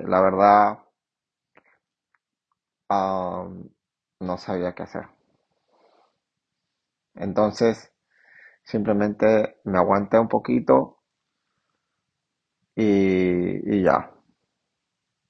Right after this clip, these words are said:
Dije, "Voy a respirar un poquito", estiré un poquito, "voy a seguir dando". Intenté dos más y mi cuerpo no podía, no podía caminar.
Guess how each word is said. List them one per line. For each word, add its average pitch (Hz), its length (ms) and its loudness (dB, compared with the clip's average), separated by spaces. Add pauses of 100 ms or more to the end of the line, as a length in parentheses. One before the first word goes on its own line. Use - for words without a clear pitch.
(500)
Dije, 104 460 2
"Voy 98 160 6
a 104 80 6
respirar 104 280 -4
un 104 80 -6
poquito", 120 420 -4
estiré 104 280 -6
un 101 100 -6
poquito, 123 480 0
"voy 104 140 6
a - 60 2
seguir 101 200 0
dando". 113 460 2 (960)
Intenté 104 840 -2 (140)
dos 110 280 2
más 120 260 2 (680)
y 104 80 -10
mi 90 120 -12
cuerpo - 280 -8
no 90 140 -6
podía, 82 420 -10 (220)
no 95 180 -10
podía 104 360 0
caminar. 87 360 -6